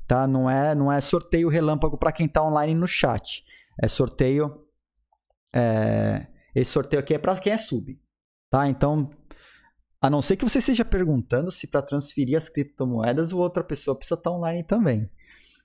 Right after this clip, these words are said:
Aí eu tô ligado que é meme, né?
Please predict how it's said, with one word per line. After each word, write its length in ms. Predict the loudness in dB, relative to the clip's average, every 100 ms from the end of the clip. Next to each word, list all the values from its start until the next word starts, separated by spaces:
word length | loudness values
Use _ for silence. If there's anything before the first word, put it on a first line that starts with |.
| -20 -2
Aí 220 | 0 2
eu 80 | 2
tô 100 | 2
ligado 300 | 2 0 0
que 100 | 0
é 60 | 2
meme, 400 | 2 2 -2 -4 _ _ _ _
né? 440 | 0 2 0 -4